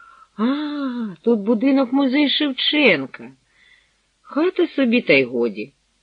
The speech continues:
З напівпідвалом, правда, покрита жерстю. Крізь верх воріт над головами туристів видніється зелений дворик,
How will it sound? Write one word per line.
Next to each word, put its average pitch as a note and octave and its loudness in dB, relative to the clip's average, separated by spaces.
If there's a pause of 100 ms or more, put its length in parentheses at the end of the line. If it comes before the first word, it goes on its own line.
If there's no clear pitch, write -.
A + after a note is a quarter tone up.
(280)
З C3+ -10
напівпідвалом, A3+ 2
правда, A3 2
покрита D3 -6
жерстю. F#3 -8 (840)
Крізь F#3+ 2
верх A#3+ 4
воріт F#3 0 (260)
над D#3 -6
головами F#3+ 2
туристів D#3 -4 (460)
видніється D#3+ -2
зелений C#3 -2
дворик, E3+ -2